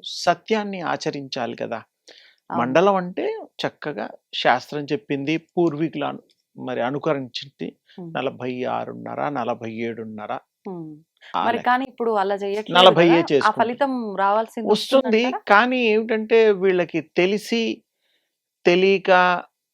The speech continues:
Speaker 1: ఎవరో ఆచరించే వాళ్ళు చెప్పే విధానాల్లో మార్పు
Speaker 2: మ్మ్.
Speaker 1: ఉండడం వల్ల వారు, ఆ, వక్రీకరణకు గురయ్యారు.
Speaker 2: మ్మ్.
Speaker 1: So, మేము అప్పుడు మానస సరోవరంలో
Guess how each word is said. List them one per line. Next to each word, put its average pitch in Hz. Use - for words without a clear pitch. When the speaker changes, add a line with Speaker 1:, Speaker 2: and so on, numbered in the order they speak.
Speaker 1:
ఎవరో 175
ఆచరించే 156
వాళ్ళు 151
చెప్పే 165
విధానాల్లో 156
మార్పు 131
Speaker 2:
మ్మ్. 175
Speaker 1:
ఉండడం 151
వల్ల 156
వారు, 135
ఆ, 123
వక్రీకరణకు 160
గురయ్యారు. 123
Speaker 2:
మ్మ్. 185
Speaker 1:
So, 165
మేము 180
అప్పుడు 156
మానస 160
సరోవరంలో 147